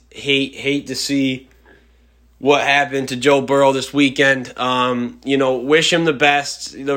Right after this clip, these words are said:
last report I did see, it said M C L, A C L, uh, other structural damage. So it, it's pretty fucked up. There's no doubt about it. Uh, great love out of Washington, though. You love to see that. Ain't nobody, no matter who it is, wants to see someone go down with an injury of that caliber, especially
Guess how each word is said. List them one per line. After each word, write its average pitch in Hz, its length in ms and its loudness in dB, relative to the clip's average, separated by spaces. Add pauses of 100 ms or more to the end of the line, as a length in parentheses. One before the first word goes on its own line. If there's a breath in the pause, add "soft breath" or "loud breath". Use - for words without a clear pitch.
last 147 320 2
report 151 320 2
I 147 100 6
did 143 300 0
see, 143 340 2
it 139 100 0
said 135 280 -2
M 139 160 2
C 139 280 -2
L, 135 440 4
A 147 180 2
C 139 300 -2
L, 139 420 0 (160)
uh, 120 240 -6 (100)
other 151 220 2
structural 147 520 0
damage. 139 480 0
So 131 360 0 (540 loud breath)
it, 156 180 4
it's 165 180 -4
pretty 180 240 4
fucked 160 380 2
up. 147 200 4
There's 139 180 -2
no 147 120 0
doubt 147 240 4
about 143 340 2
it. 147 300 -2
Uh, 131 180 2
great 151 300 0
love 156 260 2
out 151 140 4
of 147 60 -2
Washington, 143 580 -2
though. 143 100 2
You 143 160 0
love 143 300 0
to 143 80 -4
see 147 240 0
that. 143 260 2
Ain't 151 120 -2
nobody, 170 420 2
no 151 120 0
matter 151 280 0
who 156 180 0
it 175 80 0
is, 156 260 2
wants 147 260 0
to 147 60 -4
see 151 200 -4
someone 147 280 0
go 147 120 0
down 147 260 4
with 143 100 0
an 143 40 0
injury 143 320 0
of 135 60 -4
that 139 200 -2
caliber, 139 460 -2
especially 156 800 -2